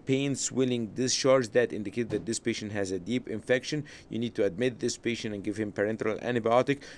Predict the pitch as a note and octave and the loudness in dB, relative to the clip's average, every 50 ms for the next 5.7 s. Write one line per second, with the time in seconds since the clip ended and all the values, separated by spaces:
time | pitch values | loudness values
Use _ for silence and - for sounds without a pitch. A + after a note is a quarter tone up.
0 | - - - B2+ B2 - B2+ A#2 G#2 - - G#2+ G#2+ G#2 F#2+ F2+ G#2 A2 G#2+ G#2 | -8 -2 0 2 2 4 4 4 4 2 -2 -2 -2 -2 -2 -4 -4 -4 -2 -2
1 | F2+ F#2+ F#2+ G2+ F#2 - - A#2 A2+ - - G#2+ - A2+ G#2 - G2 G2 - - | -2 -2 -2 -4 -2 0 2 0 2 0 -2 -4 -4 -4 -6 -4 -6 -6 -4 -4
2 | A#2+ B2+ A#2 - - A#2+ A#2 G#2 G#2+ F#2+ - - A#2+ A2+ - - A#2 A2+ A2 A2 | -4 -2 -2 0 0 0 2 0 0 -2 0 2 2 2 2 0 0 2 2 2
3 | A2 A2+ A#2 A2+ A#2 A2 - - - F#2 - - A2 A#2 A2 G2 G#2 F#2+ F#2 F#2+ | 4 4 2 2 0 -4 -6 -6 -8 -6 -4 -2 -2 -2 0 -2 -2 -2 -2 -4
4 | F#2+ F#2 - A#2+ B2 C3 B2+ A#2+ - B2 A#2 A2+ A2 G#2+ G2+ A#2 A2 A2 A2+ G#2 | -6 -4 -2 0 0 0 -2 -2 0 0 2 2 0 0 2 2 2 2 2 0
5 | G2 F2+ F#2+ F#2+ F2+ - C3 C3+ C3 - - B2+ A2+ | -2 -2 -4 -4 2 4 4 6 6 4 0 -2 -2